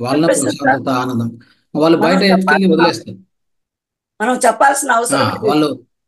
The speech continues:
Speaker 1: చెప్పాల్సిన అవసరం లేదు. అందుకే మేడం, మనం ఎప్పుడు కూడా ఇక్కడ కూడా మనం చెప్పే దాంట్లో పూజలు వదిలేయండి అని,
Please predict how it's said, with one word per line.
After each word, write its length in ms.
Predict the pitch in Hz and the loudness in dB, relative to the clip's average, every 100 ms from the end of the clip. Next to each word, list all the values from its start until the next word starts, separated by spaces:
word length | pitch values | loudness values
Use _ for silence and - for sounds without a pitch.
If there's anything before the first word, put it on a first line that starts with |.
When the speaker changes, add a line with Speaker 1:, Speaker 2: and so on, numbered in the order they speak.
| - 156 | -12 -4
Speaker 1:
చెప్పాల్సిన 300 | 180 190 175 | 0 2 2
అవసరం 220 | 175 170 | 2 0
లేదు. 100 | 127 | 0
అందుకే 200 | 170 202 | 0 0
మేడం, 200 | 156 123 | 0 0
మనం 140 | 143 | -4
ఎప్పుడు 200 | 160 185 | -2 0
కూడా 500 | 190 143 185 - - _ _ - | 2 2 0 -6 -14 _ _ -18
ఇక్కడ 260 | 139 180 190 | -6 0 2
కూడా 500 | 180 147 180 - _ _ - | 2 0 -6 -12 _ _ -16
మనం 140 | 131 | -14
చెప్పే 240 | 135 127 160 | -12 -8 -6
దాంట్లో 240 | 156 156 | -4 -6
పూజలు 320 | 135 151 156 | -4 0 2
వదిలేయండి 340 | 151 151 151 139 | 2 0 -2 -4
అని, 280 | 135 143 | -6 -8